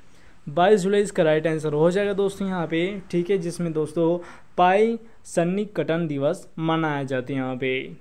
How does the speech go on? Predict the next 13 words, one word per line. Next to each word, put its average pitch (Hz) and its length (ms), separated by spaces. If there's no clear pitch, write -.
ठीक 185 180
है। 214 160
साथ 190 260
साथ 196 160
दोस्तों 190 300
मैं 180 60
आपको 175 300
बताना 143 440
चाहूँगा 156 560
कि 151 200
पाई 156 280
सन्निकटन 151 680
दिवस 151 480